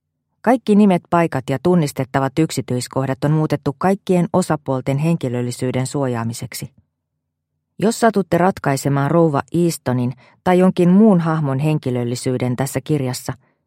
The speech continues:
kirjailija toivoo, että antaisitte hänen ystävällisesti täyttää lyhyen vaatimuslistan vastalahjaksi vaitiolostanne.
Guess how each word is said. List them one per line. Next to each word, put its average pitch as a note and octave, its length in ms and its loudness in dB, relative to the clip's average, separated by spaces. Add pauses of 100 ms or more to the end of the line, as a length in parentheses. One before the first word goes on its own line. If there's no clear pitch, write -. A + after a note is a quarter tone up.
(160)
kirjailija D3+ 500 2
toivoo, C#3 400 0 (360)
että F3+ 240 2
antaisitte F#3 460 0
hänen E3 300 2
ystävällisesti F3+ 800 0
täyttää D#3+ 420 0
lyhyen F3+ 400 2
vaatimuslistan C3+ 880 -2
vastalahjaksi C#3+ 720 -2
vaitiolostanne. A#2 840 -4